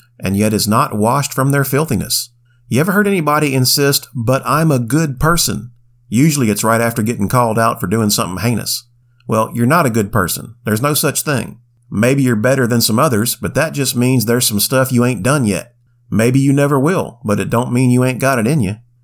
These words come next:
If you ever spend any time around addicts, you'll see that pretty clearly. In verse thirteen, "There is a generation, oh, how lofty are their eyes, and their eyelids are lifted up."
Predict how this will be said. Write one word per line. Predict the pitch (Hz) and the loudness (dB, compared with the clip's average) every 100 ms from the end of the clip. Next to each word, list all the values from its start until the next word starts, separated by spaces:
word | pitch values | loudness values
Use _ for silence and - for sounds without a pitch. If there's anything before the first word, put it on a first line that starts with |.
| _ - | _ -2
If | 107 | 0
you | 135 | 2
ever | 190 180 | 0 -2
spend | - 170 170 147 | -4 -4 -4 -2
any | 143 123 | 0 0
time | 147 151 147 | 0 0 0
around | 113 107 104 | 0 0 0
addicts, | 104 135 156 - - - | -2 -2 -4 -6 -6 -6
you'll | 107 127 | -4 0
see | 131 151 135 | 0 -2 -2
that | 95 - | -2 -2
pretty | 127 110 | -2 -2
clearly. | 107 101 - - _ _ _ | -2 -4 -6 -12 _ _ _
In | - 104 | -2 0
verse | 123 - | 0 0
thirteen, | 147 151 127 98 85 | -2 -2 -2 -2 -2
"There | 101 | -2
is | 95 117 | 0 0
a | 117 | 0
generation, | 127 123 123 160 135 101 101 | 0 2 2 0 0 -2 -2
oh, | 101 120 | -2 0
how | 120 135 | 0 0
lofty | 110 101 127 - 139 | 0 0 -2 -2 -2
are | - 123 | 0 0
their | 131 117 | 0 0
eyes, | 113 123 78 - - | -2 -2 -6 -8 -8
and | - 98 | -4 -2
their | 104 | -2
eyelids | 92 131 120 101 104 | -2 -2 0 0 0
are | 95 | 0
lifted | 104 113 110 | -2 -2 -2
up." | 127 117 - | -2 -2 -8